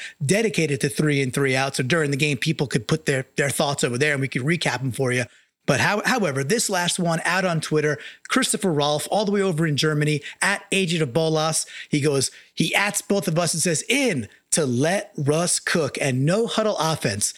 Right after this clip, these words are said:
That's exactly what the doctor ordered. You know, the, the let Russ cook, uh, you know, vibe, it's hitting everywhere. It is a movement. It's out there. Now, I'm always one to say, "Hey, the Sobrian, the Raging Yang, let's see what happens versus the Patriots. Let's see,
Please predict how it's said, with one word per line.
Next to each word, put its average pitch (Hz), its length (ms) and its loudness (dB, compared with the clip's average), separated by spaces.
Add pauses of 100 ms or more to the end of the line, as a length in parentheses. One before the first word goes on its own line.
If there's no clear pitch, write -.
(120)
That's 135 220 0
exactly 170 600 0
what 147 120 0
the 127 80 -2
doctor 143 440 -2
ordered. 127 480 -2 (300)
You 151 120 4
know, 135 140 0
the, 180 60 -8
the 135 120 0
let 175 300 0
Russ 165 300 0
cook, - 400 -2 (260)
uh, 143 340 2
you 147 80 2
know, 139 140 2
vibe, 160 540 0 (320)
it's 196 220 2
hitting 185 420 0
everywhere. 185 480 2
It 170 180 0
is 156 140 2
a 131 80 2
movement. 170 540 2
It's 160 180 0
out 156 260 -2
there. 185 280 0 (240)
Now, 139 260 2
I'm 151 200 2
always 196 340 2
one 208 200 2
to 185 80 0
say, 190 220 0
"Hey, 196 260 0
the 135 120 0
Sobrian, 170 600 2
the 147 80 2
Raging 165 360 2
Yang, 156 360 0 (320)
let's 220 160 0
see 403 140 0
what 269 120 2
happens 233 340 0
versus 208 180 0
the 196 60 0
Patriots. 151 640 -2
Let's 170 160 0
see, 262 240 0